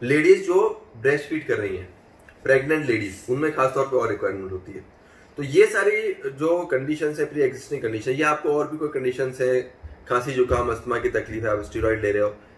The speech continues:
या और भी कोई मेडिकल प्रॉब्लम है, तो भी आप अपना calcium intake अच्छा रखें।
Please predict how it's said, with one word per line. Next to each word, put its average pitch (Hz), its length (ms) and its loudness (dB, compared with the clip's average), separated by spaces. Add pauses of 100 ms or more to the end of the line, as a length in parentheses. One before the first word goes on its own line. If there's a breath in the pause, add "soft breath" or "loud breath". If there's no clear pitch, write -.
(140 loud breath)
या 170 60 8
और 185 180 8
भी 185 100 6
कोई 180 100 4
मेडिकल 135 320 4
प्रॉब्लम 127 340 0
है, 151 60 -2
तो 151 180 -2
भी 165 120 -2
आप 143 120 2
अपना 139 160 -4
calcium 117 420 -2
intake 117 280 -4
अच्छा - 240 -6
रखें। 120 420 -6